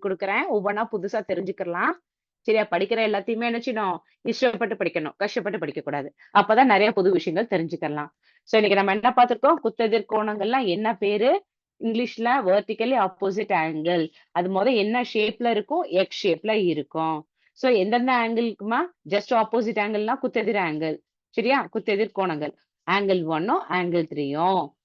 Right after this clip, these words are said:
சரியா? இங்க எழுதியிருக்கேன். அதே மாதிரி ஆங்கிள் டூவும், ஆங்கிள் ஃபோரும். ஓகே. So, இப்ப நம்ம vertically opposite ஆங்கிள்ஸும் பார்த்தாச்சு. அதே மாதிரி என்ன பார்த்தோம்? adjacent ஆங்கிள்ஸும் பார்த்தாச்சு.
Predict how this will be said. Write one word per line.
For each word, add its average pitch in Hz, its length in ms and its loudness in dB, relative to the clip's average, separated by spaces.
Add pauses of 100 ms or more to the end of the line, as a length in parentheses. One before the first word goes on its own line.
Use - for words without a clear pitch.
(300)
சரியா? 247 240 0
இங்க 196 200 0
எழுதியிருக்கேன். 160 500 -2 (260)
அதே 196 180 -2
மாதிரி 180 220 0
ஆங்கிள் 180 400 0
டூவும், 208 300 0
ஆங்கிள் 170 420 0
ஃபோரும். 160 500 -2 (280)
ஓகே. 165 420 0 (280)
So, 233 280 0
இப்ப 240 280 -2
நம்ம 196 400 0
vertically 220 340 -2
opposite 226 340 -2
ஆங்கிள்ஸும் 214 360 -4
பார்த்தாச்சு. 202 360 -2
அதே 233 300 2
மாதிரி 247 220 0
என்ன 233 140 0
பார்த்தோம்? 277 420 0
adjacent 226 460 -2
ஆங்கிள்ஸும் 180 340 -2
பார்த்தாச்சு. 165 440 -4